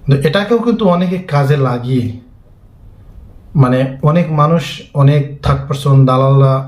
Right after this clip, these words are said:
অনেক এজেন্সি এই বিষয়টাকে তারা মানে ধরে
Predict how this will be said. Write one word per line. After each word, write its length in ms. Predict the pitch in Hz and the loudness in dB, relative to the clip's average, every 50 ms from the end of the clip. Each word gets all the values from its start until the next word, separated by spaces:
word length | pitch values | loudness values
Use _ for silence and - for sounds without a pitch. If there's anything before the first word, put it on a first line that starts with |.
| - - - | -10 -8 -4
অনেক 180 | 131 131 135 131 127 123 | -2 -2 0 0 -2 0
এজেন্সি 400 | 123 139 143 139 135 - - 185 247 - - - - - _ - _ - - - - _ - - - - - - 175 185 | 2 2 2 2 2 0 -4 -6 -6 -8 -14 -20 -20 -20 _ -20 _ -20 -20 -20 -20 _ -20 -20 -20 -6 0 2 2 4
এই 100 | 208 214 220 220 196 180 151 180 | 2 2 0 -2 -4 -4 -2 -2
বিষয়টাকে 500 | 185 - - 196 196 196 196 196 - 190 175 175 | 0 0 0 0 0 0 0 -2 -2 -4 -2 -2
তারা 180 | 156 147 147 139 131 135 | 0 0 2 2 2 2
মানে 200 | 135 135 135 131 127 127 - - - - - - _ - - - - - - - - - - - - 135 117 104 104 | 2 2 2 0 -2 -4 -10 -14 -18 -20 -20 -20 _ -20 -20 -20 -20 -20 -20 -20 -20 -20 -14 -6 -2 0 2 4 4
ধরে 280 | 113 143 156 156 135 | 4 4 2 2 -2